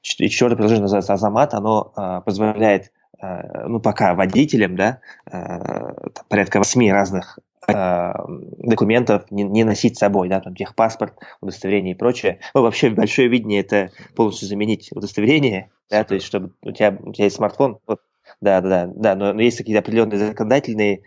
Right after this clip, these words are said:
Speaker 1: преграды, чтобы это внедрить,
Speaker 2: Мгм.
Speaker 1: да, поэтому,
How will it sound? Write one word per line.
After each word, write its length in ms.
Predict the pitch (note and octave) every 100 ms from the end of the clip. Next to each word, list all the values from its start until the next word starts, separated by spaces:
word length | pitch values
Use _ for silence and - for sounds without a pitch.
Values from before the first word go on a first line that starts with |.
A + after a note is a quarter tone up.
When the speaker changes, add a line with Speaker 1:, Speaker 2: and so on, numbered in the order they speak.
| -
Speaker 1:
преграды, 480 | - A2+ A2+ F#2+ F2+
чтобы 280 | - - F#2
это 360 | F2+ F2+ F#2 F2+
внедрить, 460 | G2 G2 G2+ - - -
Speaker 2:
Мгм. 260 | F2+ F2+ E2
Speaker 1:
да, 140 | G2+
поэтому, 520 | - G2+ - G2+ F#2